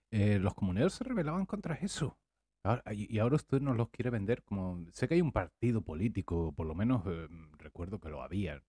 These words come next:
no sé si sigue existiendo o es que se ha unido aquí a esto de Podemos. Había un partido en Castilla-La Mancha y Castilla y León que se llamaba Castilla Comunera y era un partido así de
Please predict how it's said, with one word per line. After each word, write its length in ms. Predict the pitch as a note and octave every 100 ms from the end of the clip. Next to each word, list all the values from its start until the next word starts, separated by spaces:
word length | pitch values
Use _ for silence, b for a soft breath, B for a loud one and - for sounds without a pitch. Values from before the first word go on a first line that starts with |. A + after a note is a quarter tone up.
| _
no 120 | -
sé 140 | D#2+ E2+
si 100 | E2+
sigue 220 | D#2 F2
existiendo 640 | - D#2 - G2+ G#2 A2 -
o 220 | D#2 F#2+
es 120 | G#2+
que 140 | -
se 180 | F#2+ -
ha 60 | F#2
unido 400 | D#2+ F2 G2 D#2
aquí 220 | - F2
a 60 | E2+
esto 200 | - D#2
de 80 | D#2
Podemos. 460 | E2 F#2+ E2 F#2+ _ b b b b b
Había 120 | F#2+ B2+
un 60 |
partido 460 | E3+ C3+ B2+ C3 D#3
en 520 | G#2+ F#2+ F2+ F2 E2+
Castilla-La 580 | - - _ - G#2 D#2+
Mancha 380 | F2 A#2 - G2+
y 40 |
Castilla 380 | - - F#2+ G2
y 40 |
León 280 | F2 D#2+ G2+
que 80 | G2+
se 160 | -
llamaba 200 | D#2 F2 F#2
Castilla 360 | - - D#2+
Comunera 520 | - E2+ C2 C2 F#2+ B1+
y 100 | B1+
era 120 | -
un 80 | F2+
partido 300 | - - D#2+
así 200 | - C#2+
de 160 | G2+